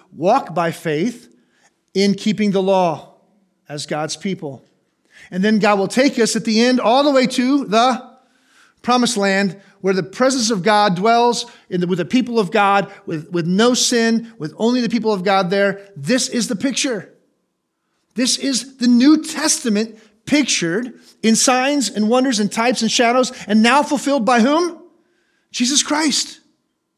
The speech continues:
Do you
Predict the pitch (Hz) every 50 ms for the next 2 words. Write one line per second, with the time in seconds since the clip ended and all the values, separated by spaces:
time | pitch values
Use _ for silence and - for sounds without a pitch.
0 | _ _ _ _ _ _ _ _ _ _ _ _ _ _ _ _ _ _ _ _
1 | _ _ _ _ 151 214 262 262 240 208 240 277 320 339 285 214 214 269 302 311
2 | 311 - -